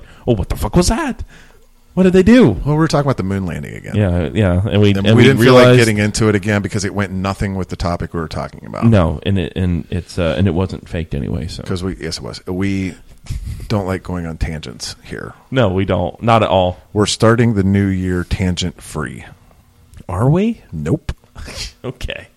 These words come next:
Speaker 1: that's what I thought.
Speaker 2: So the pin thing's really kind of been driving me a little bit crazy
Speaker 1: Mm-hmm.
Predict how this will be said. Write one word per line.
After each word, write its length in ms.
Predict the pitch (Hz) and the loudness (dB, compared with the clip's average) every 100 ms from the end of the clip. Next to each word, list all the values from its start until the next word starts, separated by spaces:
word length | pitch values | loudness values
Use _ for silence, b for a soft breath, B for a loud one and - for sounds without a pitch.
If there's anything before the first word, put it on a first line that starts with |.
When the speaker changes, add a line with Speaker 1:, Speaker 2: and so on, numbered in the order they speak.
| _ _ - | _ _ -8
Speaker 1:
that's 220 | 147 - | -6 -2
what 160 | 104 | -4
I 40 | 95 | -4
thought. 340 | - - - _ _ _ - - | -12 -18 -20 _ _ _ -20 -8
Speaker 2:
So 320 | - 127 120 | 0 4 4
the 140 | 101 110 | 4 0
pin 280 | - 156 151 | 0 0 0
thing's 280 | 135 104 | -2 -2
really 160 | 101 98 | -2 -2
kind 240 | 101 90 | -2 -4
of 100 | 82 | -6
been 220 | - 87 78 | -6 -6 -4
driving 320 | 87 85 82 | -4 -4 -4
me 80 | 80 | -6
a 40 | |
little 180 | 80 85 | -6 -6
bit 160 | 82 | -8
crazy 380 | - - 104 98 | -6 -2 0 0
Speaker 1:
Mm-hmm. 140 | 57 | -4